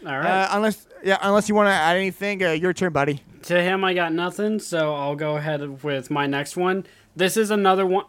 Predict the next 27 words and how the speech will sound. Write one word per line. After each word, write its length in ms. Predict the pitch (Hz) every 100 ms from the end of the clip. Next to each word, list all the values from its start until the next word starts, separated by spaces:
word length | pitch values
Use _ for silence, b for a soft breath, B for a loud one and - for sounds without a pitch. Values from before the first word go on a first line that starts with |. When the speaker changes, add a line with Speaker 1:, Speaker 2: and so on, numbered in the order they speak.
| -
Speaker 1:
This 460 | 180 160 180 180
is, 280 | 208 202 175
like, 220 | 175 165
the 100 | 160
one 400 | 143 143 165 165
breaking 460 | 143 147 143 156 143
rule 240 | 139 139 139
that 140 | 139
I 100 | 135
had 240 | 139 135
about 280 | 131 131 135
no 480 | 135 131 131 131 127 _ -
talking 340 | - 139 135 139
about 380 | 135 113 -
bigger 260 | - 131 131
names. 520 | 123 120 123 139 - - b b b b b b -
Uh, 340 | 156 143 139 131 _ _ _ _ -
Speaker 2:
Oh, 300 | 175 202 202
wow, 220 | 202 214
you're 140 | 208 196
breaking 340 | 214 220 220
a 40 | 214
rule 440 | 202 202 196 208
on 220 | 220 233
the 80 | 240
podcast. 720 | - 220 214 202 214 175 160
Wow. 420 | 185 226 214 156